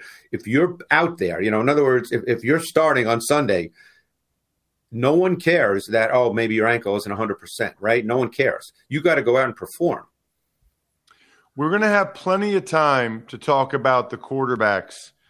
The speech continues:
Speaker 2: in this year's draft, uh, guys like Pickett and Willis and Strong. Uh, my question is very simple, Greg. Do you watch the Senior Bowl practices?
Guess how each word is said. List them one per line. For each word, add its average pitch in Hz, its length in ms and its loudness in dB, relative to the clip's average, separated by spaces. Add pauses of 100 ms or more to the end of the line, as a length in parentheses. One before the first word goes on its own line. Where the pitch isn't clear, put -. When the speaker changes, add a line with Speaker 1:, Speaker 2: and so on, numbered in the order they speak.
(400)
Speaker 2:
in 135 200 -4
this 135 260 -4
year's 123 260 -4
draft, 113 640 0 (240)
uh, 107 340 0 (220)
guys 123 680 0 (480)
like 127 480 -2
Pickett 139 500 -2 (260)
and 120 360 -6
Willis 127 640 0
and 113 180 -12
Strong. 104 720 -4 (540)
Uh, 120 240 0
my 175 200 -4
question 208 460 -8
is 139 140 -6
very 156 260 0
simple, 113 400 -8
Greg. 82 320 -14 (1300)
Do 160 120 -6
you 175 280 -4
watch 180 640 -2
the 190 100 -8
Senior 185 640 -6
Bowl 156 400 2
practices? 135 1120 -2